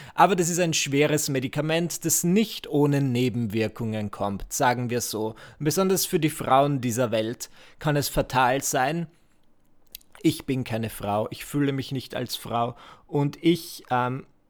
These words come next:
überlege es zu nehmen. Meine Hautärztin hat gemeint, also ich bin jetzt bei einer neuen Hautärztin, ja, die letzte war mir ein bisschen zu,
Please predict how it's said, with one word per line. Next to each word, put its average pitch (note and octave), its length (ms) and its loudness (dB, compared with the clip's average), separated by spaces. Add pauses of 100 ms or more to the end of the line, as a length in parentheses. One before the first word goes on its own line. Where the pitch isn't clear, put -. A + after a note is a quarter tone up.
(440)
überlege D3 480 2
es - 180 -4
zu - 180 -8
nehmen. A2+ 460 -4 (300)
Meine F#3+ 260 4
Hautärztin F#3+ 640 4
hat F3+ 160 -2
gemeint, D3 580 -2
also D3+ 160 0
ich D#3+ 140 0
bin E3 100 2
jetzt D#3+ 220 0
bei C#3 80 4
einer B2+ 140 0
neuen A2 340 0
Hautärztin, G#2 640 -4
ja, C3+ 80 0
die C3 80 -4
letzte C3 500 0
war A#2+ 140 4
mir B2+ 140 -2
ein B2 140 -2
bisschen C3+ 440 -2
zu, G#3 560 2